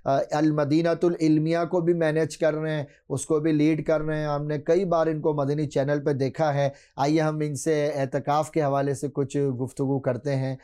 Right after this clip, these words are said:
آ، جی علی جان، یہ ارشاد فرمائیں کہ رمضان کی آمد آمد ہے، الحمدللہ برکتوں والا مہینہ، تو دعوت اسلامی کے تحت ایک ماہ اور آخری عشرے کا اعتکاف،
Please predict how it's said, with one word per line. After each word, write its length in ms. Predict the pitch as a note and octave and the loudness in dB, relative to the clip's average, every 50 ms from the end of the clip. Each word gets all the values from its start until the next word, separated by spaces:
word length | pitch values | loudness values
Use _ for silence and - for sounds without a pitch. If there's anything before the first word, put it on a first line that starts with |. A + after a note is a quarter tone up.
| - - - | -16 -12 -8
آ، 200 | C3+ C3 C3 C3+ | -6 -4 -4 -2
جی 180 | B2+ C#3+ E3 | 0 2 2
علی 200 | D#3+ D#3+ E3+ F3 | 2 2 2 0
جان، 380 | E3 F#3+ F#3 F#3 F#3 F3+ E3 D#3 | 0 2 0 0 0 0 0 0
یہ 60 | E3 | 0
ارشاد 300 | D#3 C#3+ - D#3+ C#3+ C#3+ C#3 - | 0 0 0 0 -2 0 0 -2
فرمائیں 460 | D3+ C#3 C#3 C#3+ C#3 C#3+ D3 D3 C#3+ | -4 -2 -2 -2 -4 -2 -2 -4 -2
کہ 80 | C3+ D3 | -2 0
رمضان 380 | C3+ C3+ C3 C3 C3 C3 A2+ C#3 C#3 C#3+ C3 | 0 0 -2 -2 -2 -2 -2 -2 -2 -4 -2
کی 80 | - D3 | -2 -2
آمد 340 | B2+ B2 B2+ C3+ C#3 C3 | -2 -2 -2 -4 -4 -4
آمد 340 | C3 B2+ B2+ C3 C#3 C#3 B2+ | -4 -4 -4 -4 -6 -6 -6
ہے، 220 | B2 B2+ B2+ B2+ B2 _ _ _ _ _ _ _ | -6 -6 -6 -6 -8 _ _ _ _ _ _ _
الحمدللہ 920 | - A#2+ A2+ - C3+ C3 C3 B2+ B2+ B2+ B2+ B2+ B2 B2 B2 B2 B2 B2 A#2+ A#2+ | -12 -12 -10 -8 -8 -6 -6 -4 -4 -4 -4 -2 -2 0 0 0 0 0 -2 -2
برکتوں 460 | A#2+ B2 A#2+ - C3 B2 - - B2+ | -4 -6 -6 -4 -8 -8 -6 -6 -4
والا 240 | A#2+ A#2+ A#2+ A#2+ A#2+ | -4 -4 -4 -4 -6
مہینہ، 380 | A#2+ A#2+ A#2 A2+ A#2 A#2+ A#2+ B2 A#2+ A#2 _ _ _ _ _ - G2+ - | -6 -6 -8 -8 -8 -6 -6 -6 -8 -8 _ _ _ _ _ -20 -14 -8
تو 140 | C#3+ B2+ A#2+ | -8 -6 -4
دعوت 360 | A#2+ B2+ C3 C#3 D3 D3+ D#3+ | -2 0 0 0 0 0 -2
اسلامی 400 | C#3+ - - D3 C#3+ D3+ D#3 D3+ | -4 -2 0 -2 0 0 -2 0
کے 120 | D#3 D3+ | 0 0
تحت 300 | D3 D3+ C#3+ C#3 C#3+ C#3 | 0 0 0 0 0 0
ایک 320 | C#3 C3+ C#3 D3 C#3 - C#3 | 0 2 2 0 0 -2 -6
ماہ 340 | B2 C3 C3+ C3+ C#3 C3+ A#2 - _ _ _ _ _ _ _ _ _ | -4 -2 -2 0 0 -2 -4 -6 _ _ _ _ _ _ _ _ _
اور 220 | - C#3 B2 B2 A#2+ | -14 -10 -8 -6 -4
آخری 440 | A#2+ B2 B2 - - C#3 C#3 C#3 | -4 -6 -6 -4 -4 -2 0 0
عشرے 340 | C3 A#2+ - - C#3 C3+ C#3 | 0 -2 -2 -4 -2 -2 -2
کا 180 | C3 C3+ B2+ A#2+ | 0 -2 -4 -4
اعتکاف، 520 | A#2+ A2+ - B2 G#2 - A#2+ A#2 A2+ G#2 | -4 -6 -10 -12 -10 -10 -8 -8 -8 -10